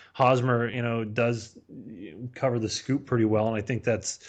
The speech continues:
I think he led the league in scoops last season as he won his Gold Glove. And that was probably part of a concern with Butler, and part of the idea was that, okay, well,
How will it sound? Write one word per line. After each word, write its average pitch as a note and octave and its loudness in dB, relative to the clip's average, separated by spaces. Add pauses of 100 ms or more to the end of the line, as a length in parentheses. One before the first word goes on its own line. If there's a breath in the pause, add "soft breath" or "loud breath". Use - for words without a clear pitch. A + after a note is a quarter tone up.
(320 loud breath)
I A#2+ -6
think A#2+ 0
he B2 4
led A2+ 6
the A2 2
league A2 6
in G#2 -2
scoops G#2+ -6
last G#2+ -2
season G2+ -8 (180)
as A#2 -6
he A2+ -2
won G#2 -2
his G#2 -2
Gold G2 -6
Glove. A2+ 2 (640 loud breath)
And B2+ 4
that B2+ 4
was E3+ -2
probably D3+ 0
part - 0
of C#3 -2
a B2+ 0
concern C3 -4
with A2 -4
Butler, B2+ 0
and C3 -4
part B2+ 2
of B2 2
the B2 6
idea A#2 2
was A2+ -2
that, A#2 4
okay, C#3 2
well, A#2 2